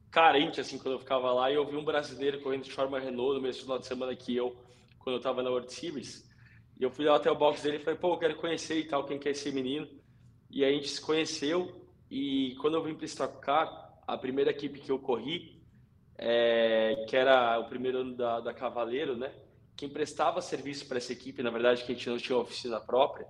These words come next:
era a C dois, que era a equipe do Gabriel, né? E aí, no ano seguinte, eu acabei ficando de fora e tal, é, que foi quando eu fiz essas duas corridas com, até como companheiro do, do, do Burt.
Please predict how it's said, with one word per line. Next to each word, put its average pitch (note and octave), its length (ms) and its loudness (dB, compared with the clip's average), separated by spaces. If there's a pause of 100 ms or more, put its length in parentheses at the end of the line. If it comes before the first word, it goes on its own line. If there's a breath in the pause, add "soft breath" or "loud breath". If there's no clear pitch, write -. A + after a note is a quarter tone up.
(580)
era C#3 220 6
a D#3 40 4
C F3+ 160 -2
dois, D#3+ 300 0
que - 100 -4
era B2+ 120 2
a - 20 2
equipe - 260 -8
do C3 100 -10
Gabriel, C3+ 460 4
né? A#2 160 -4 (1040)
E A#2+ 120 0
aí, C3 220 4
no D3 80 0
ano D3 140 -2
seguinte, C#3 340 -8
eu C#3+ 60 -6
acabei C3+ 280 0
ficando C#3 320 -4
de C3 80 -10
fora C#3+ 480 4
e B2 120 -2
tal, D3 480 2 (460 loud breath)
é, A#2 280 2
que - 140 -10
foi C3+ 80 -2
quando C3+ 160 -2
eu C3+ 80 -2
fiz C3+ 160 -4
essas C3 200 -6
duas B2+ 220 -2
corridas B2+ 340 -2
com, B2 320 -2
até B2 200 -2
como - 360 -6
companheiro B2 400 0
do, A#2+ 300 0
do, B2 300 -2
do B2 200 -4
Burt. C#3 440 0